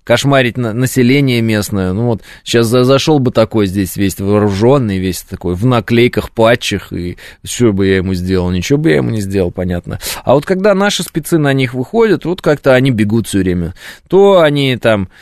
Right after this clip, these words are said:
э, с одних позиций бежали, то с других. Последние вот из Авдеевки они бежали. Третья, э, отдельная штурмовая бригада. Вот,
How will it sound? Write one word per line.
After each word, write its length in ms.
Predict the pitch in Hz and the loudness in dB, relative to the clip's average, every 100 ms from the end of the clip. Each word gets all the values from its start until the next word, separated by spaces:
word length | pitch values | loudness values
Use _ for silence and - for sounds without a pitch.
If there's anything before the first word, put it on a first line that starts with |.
| - _ | -20 _
э, 400 | - 107 104 101 | -6 -4 -2 -2
с 100 | 95 | 0
одних 340 | 131 143 208 - | 0 2 2 2
позиций 440 | 170 156 160 147 | 2 2 0 0
бежали, 420 | 131 127 131 117 | 0 2 2 2
то 140 | 104 117 | 0 -2
с 80 | |
других. 320 | 107 107 143 156 | -2 0 0 2
Последние 520 | 131 151 185 165 135 | 0 2 2 2 0
вот 260 | 127 110 95 | -2 -2 -6
из 300 | 98 123 127 | -4 0 0
Авдеевки 500 | 110 95 85 - 85 | 0 0 -2 -2 -4
они 220 | 82 78 | -4 -4
бежали. 380 | 92 120 120 87 | -2 0 0 -2
Третья, 580 | 110 143 - 127 113 - _ _ _ | 0 0 2 2 0 -2 _ _ _
э, 80 | - | -2
отдельная 680 | 85 101 101 135 135 120 | 0 0 0 2 2 0
штурмовая 760 | 107 - 104 104 107 120 113 101 | -2 -2 0 2 4 4 4 2
бригада. 680 | - 107 95 101 87 82 87 _ _ - - - _ - | -2 -4 0 0 0 -4 -8 _ _ -20 -20 -20 _ -14
Вот, 280 | - - | -10 -10